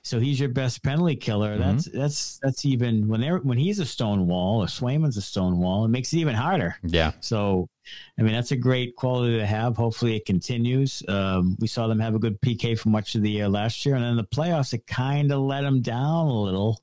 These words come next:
Speaker 2: It did.
Speaker 1: So, um, you know, we'll see what happens. But now, but now without Forborg, I mean, the penalty kill is definitely gonna be tested with these, these new three defensemen,
Speaker 2: Mm-hmm.
Speaker 1: uh,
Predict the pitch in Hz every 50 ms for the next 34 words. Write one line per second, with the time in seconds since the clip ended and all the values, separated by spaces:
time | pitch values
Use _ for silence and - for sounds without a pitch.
0 | _ - - 80 78 - - 80 78 76 - - _ - - - 120 113 104 101
1 | 98 98 95 95 92 - _ _ _ _ _ _ _ - - 104 98 98 95 92
2 | 92 90 90 87 104 113 113 107 104 110 110 - 131 120 110 101 107 107 113 -
3 | - 127 110 98 113 107 104 104 101 - _ - 110 101 113 123 123 117 107 107
4 | 110 117 101 - - - 123 131 135 113 104 104 98 95 98 98 98 95 92 -
5 | - 165 180 175 160 143 143 - - 127 117 110 107 107 104 98 90 - - -
6 | 131 127 120 - - 123 113 110 110 101 95 92 87 - - 139 127 120 - -
7 | - 95 90 85 80 - - - - - - - - - _ - 107 95 92 110
8 | 110 104 95 - - - _ _ - 110 107 101 - - 120 107 120 123 123 117
9 | 104 - - - 123 120 117 110 98 92 - - 120 120 117 - - 87 85 85
10 | 82 78 - _ _ - 101 101 95 90 92 95 101 107 101 98 95 90 90 85
11 | 85 85